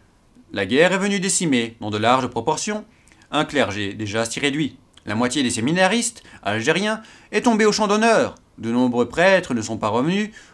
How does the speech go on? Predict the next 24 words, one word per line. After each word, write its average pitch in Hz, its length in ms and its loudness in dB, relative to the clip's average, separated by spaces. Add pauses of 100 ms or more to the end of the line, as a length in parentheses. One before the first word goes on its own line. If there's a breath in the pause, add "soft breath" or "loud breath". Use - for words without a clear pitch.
(120)
au 233 60 0
milieu 175 300 4
de 127 80 4
leurs 120 160 4
fidèles, 139 480 2 (140)
désormais 175 360 2
sans 131 140 -2
pasteur, 104 540 -4 (360 soft breath)
et 123 80 -2
ceux 151 180 0
que 135 100 -2
l'âge 110 380 2
y 107 40 -4
avait 98 140 -4
laissés, 190 460 -4 (320 soft breath)
chargés 160 320 2
de 127 80 0
plusieurs 107 320 -4
paroisses, 160 680 2 (200 soft breath)
souvent 160 280 0
fort 110 180 0
éloignées, 170 480 0 (180 soft breath)
ont 208 120 -4
succombé 113 600 0